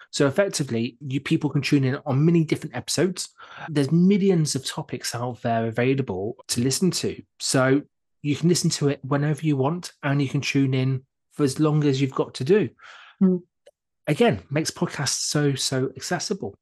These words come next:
Speaker 1: It does.
Speaker 2: Yes. Yeah.
Speaker 1: Um, and I don't think there's any other way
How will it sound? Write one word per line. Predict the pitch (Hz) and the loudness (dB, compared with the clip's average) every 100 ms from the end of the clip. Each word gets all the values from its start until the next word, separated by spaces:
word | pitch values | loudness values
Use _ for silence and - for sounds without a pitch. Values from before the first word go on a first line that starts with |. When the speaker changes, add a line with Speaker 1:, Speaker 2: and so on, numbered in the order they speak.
| _ | _
Speaker 1:
It | 156 | -6
does. | 147 190 | 0 4
Speaker 2:
Yes. | 175 156 - _ _ | 4 2 -6 _ _
Yeah. | 185 170 127 | -4 0 0
Speaker 1:
Um, | 156 - - 165 - _ - | -2 -6 -10 -10 -12 _ -2
and | 143 165 | -2 0
I | 156 | 2
don't | 180 185 | 2 2
think | 160 143 | 0 -2
there's | 143 131 | -2 -2
any | 165 156 170 170 | 0 2 4 2
other | 139 143 | 2 0
way | 143 131 98 104 139 | 0 0 -2 -8 -14